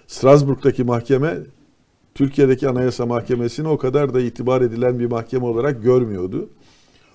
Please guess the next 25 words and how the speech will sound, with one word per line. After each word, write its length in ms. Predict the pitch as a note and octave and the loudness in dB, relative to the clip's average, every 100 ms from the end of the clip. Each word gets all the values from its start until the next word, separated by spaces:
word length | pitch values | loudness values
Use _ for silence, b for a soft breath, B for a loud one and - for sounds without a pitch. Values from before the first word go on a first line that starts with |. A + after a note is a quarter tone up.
| b b | b b
Onun 160 | C3+ G3 | 0 2
için 280 | G#3+ G3+ F#3+ | 2 0 2
orada 600 | D3 E3 F3+ C#3 B2+ A2 | 8 10 10 8 6 6
büyük 400 | B2+ C3 B2 - | 6 6 2 -4
düzenlemeler 680 | A#2 B2+ A#2+ A#2+ A#2+ A2+ G2 | 0 2 2 0 0 0 -2
iki 280 | A2 - | -6 -2
bin 80 | B2 | 0
on 140 | A#2+ A#2 | 0 0
yılında 400 | A2 A2 G#2+ A2 | -2 -2 0 0
yapıldıktan 680 | A2 B2 A2 A2+ - B2+ | 0 -4 -6 -6 -4 -6
sonra 480 | A2+ A2+ G2+ C3+ F#3+ b b b b A#2+ | -4 -4 -2 -4 -4 b b b b 2
bireysel 480 | D3 D#3 G3 F3 | 4 6 4 4
başvuru 420 | C#3+ D#3+ - C#3+ C3 | 4 2 2 2 2
hakkı 260 | B2 - | 0 -2
için 360 | C#3+ - C3 A2 | -2 -2 -4 -2
de, 180 | G#2+ E2 b b b b b | -2 -4 b b b b b
e, 300 | A2 A#2 G#2+ | 2 4 4
başvuruldu 760 | A#2+ B2 - G#2 G#2 G#2 E3 - b b b _ | 0 -2 -4 -6 -6 -2 -4 -4 b b b _
ve, 300 | C#3+ G#3+ - - - | 4 6 4 -6 0
e, 340 | C#3+ C#3 C#3 C#3 C3+ | 2 4 2 0 -4
Türkiye'nin 640 | - E3+ - E3+ D3+ C#3+ - - _ _ | -6 -6 2 2 2 -2 -8 -20 _ _
Anayasa 420 | A#2+ E3 F3+ - B2 | 0 2 2 2 0
Mahkemesi'nin 760 | A#2 G#2 A2 G2+ A2+ A2+ D3+ | -2 -2 -6 -6 -6 -8 -4
bunu 140 | D3 F#3+ | -2 0
yapması 580 | E3 C#3+ C3 - C#3 | 0 0 -2 0 0